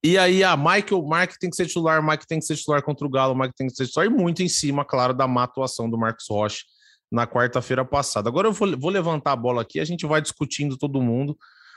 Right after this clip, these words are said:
que que vocês acham? Tem, primeiro, tem alguma chance do Abel Ferreira não ir de Marcos Rocha?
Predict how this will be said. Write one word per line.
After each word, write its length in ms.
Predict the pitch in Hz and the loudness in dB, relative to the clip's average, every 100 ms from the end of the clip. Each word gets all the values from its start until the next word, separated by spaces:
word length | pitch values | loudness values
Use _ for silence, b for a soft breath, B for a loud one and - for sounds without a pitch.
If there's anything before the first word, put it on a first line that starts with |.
| b _ - | b _ -4
que 100 | 185 | -2
que 120 | 185 | 0
vocês 500 | 175 - 175 143 113 | 2 2 2 2 2
acham? 540 | 104 92 - 85 80 - _ _ _ _ _ _ - | 2 0 -4 -10 -12 -18 _ _ _ _ _ _ -2
Tem, 360 | 170 220 - - | 2 2 0 -2
primeiro, 340 | 202 269 311 | 2 2 2
tem 280 | - 262 349 | 0 0 2
alguma 340 | 190 160 131 | 2 2 2
chance 540 | 107 - 139 120 - 104 | 0 0 0 -2 -4 -2
do 100 | 107 | -2
Abel 240 | 101 113 | 0 -2
Ferreira 380 | - 104 113 110 | -2 -2 -2 0
não 240 | 123 139 | 0 0
ir 80 | 127 | -2
de 100 | 113 | 0
Marcos 320 | 107 104 95 | -2 -2 -6
Rocha? 420 | 85 92 104 - | -4 -4 -4 -8